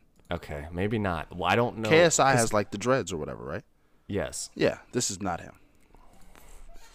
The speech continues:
Speaker 1: What is this dude's first name? Okay, no, it's not. J J. Okay, I, may-, I'm tripping. I don't know what I'm thinking.
Speaker 2: I don't know. But, yeah,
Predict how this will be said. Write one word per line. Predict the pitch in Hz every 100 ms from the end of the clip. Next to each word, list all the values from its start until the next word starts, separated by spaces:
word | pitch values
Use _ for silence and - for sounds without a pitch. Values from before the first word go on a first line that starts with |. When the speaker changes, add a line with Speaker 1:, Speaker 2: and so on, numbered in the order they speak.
| - - - - - - - - - - -
Speaker 1:
What | 87
is | 76
this | 76
dude's | - 80 76
first | - - -
name? | - - - - - - - - - - _ _ _ _ _ _ _ _ _ _ _ -
Okay, | 98 - 76 - -
no, | 90 82
it's | 85 -
not. | 76 - 95
J | 104 98
J. | 90 82 76 78
Okay, | 92 - 76 78
I, | 92
may-, | 92 98 127
I'm | 107 143
tripping. | - 82 80
I | 78
don't | 110 90
know |
what | 82 78
I'm | 76
thinking. | - 101
Speaker 2:
I |
don't | 104
know. | 85 69 - -
But, | 113 101 - -
yeah, | 123 80